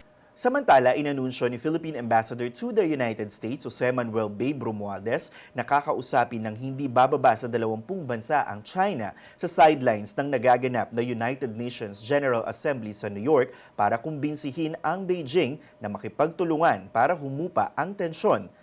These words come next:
sa South China Sea. Para sa impormasyong napapanahon at on-demand, Tristan Odalo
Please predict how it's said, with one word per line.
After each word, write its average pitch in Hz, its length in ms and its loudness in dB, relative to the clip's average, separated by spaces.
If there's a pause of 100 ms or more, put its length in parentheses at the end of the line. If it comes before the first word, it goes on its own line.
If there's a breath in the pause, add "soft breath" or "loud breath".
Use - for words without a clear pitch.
(140 soft breath)
sa - 80 0
South 127 480 2
China 113 320 -4
Sea. 110 240 -8 (320 loud breath)
Para 190 240 2
sa 220 80 -2
impormasyong 175 640 -2
napapanahon 131 720 2
at 113 160 -6
on-demand, 113 720 -2
Tristan 131 400 -2
Odalo 156 480 6